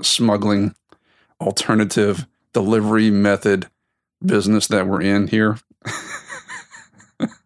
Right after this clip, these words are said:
I'm getting it together, I promise. Uh, and like I said, I've got some other things on the horizon that I think you guys will enjoy.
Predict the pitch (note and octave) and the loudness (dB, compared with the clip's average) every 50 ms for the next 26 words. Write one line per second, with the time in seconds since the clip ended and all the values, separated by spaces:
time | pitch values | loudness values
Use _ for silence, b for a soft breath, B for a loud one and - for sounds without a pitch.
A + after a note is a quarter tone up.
0 | - D3 - B B B B B B B B B B - C3 D3+ D3+ C#3+ D#3+ D#3 | -2 -2 -2 B B B B B B B B B B 0 0 2 2 2 2 4
1 | C#3 C#3 B2 - C3 A#2+ B2+ C3+ A#2 G#2 G2 F2+ F#2 F#2+ - - G#2+ G#2 G2 F#2 | 2 2 2 2 2 2 4 2 2 2 2 2 2 0 0 0 0 0 0 0
2 | F2+ F#2 - - - - F#2 F#2 F#2 - - - G2 G2 G2 - - G2+ G2+ G2 | 0 0 -2 -2 -2 -2 0 0 0 0 0 -2 -2 0 -2 -2 -2 -2 -2 -2
3 | - - G2+ F#2+ A2 B2+ A#2+ - A#2 G2+ - G#2+ A2 A2 G#2 - A2+ G#2 G#2 G#2 | -2 0 0 0 2 0 0 0 -2 -2 0 0 0 0 0 0 0 0 0 0
4 | G2 F2 G#2 F#2+ F#2 F#2+ F#2+ F#2 F#2+ F#2+ E2+ F#2 G2 F#2 F2+ - _ _ b b | 0 -2 -2 -4 -4 -2 -4 -2 -2 -2 -2 -2 -2 -2 -4 -6 _ _ b b
5 | b b b b b b _ - A2 G2+ A2 - D3 C#3 C3 B2+ A2+ A2 G#2+ G#2 | b b b b b b _ -4 -2 -2 0 -2 -2 0 2 2 2 2 2 2
6 | G2 - G2+ G2 F#2 F#2+ G2 G2 G2+ G#2+ G#2 G2 F#2+ F#2+ F#2+ F#2+ F#2 D#2 | 0 0 -2 -2 -2 -2 -2 0 2 2 2 2 2 2 2 0 -2 -4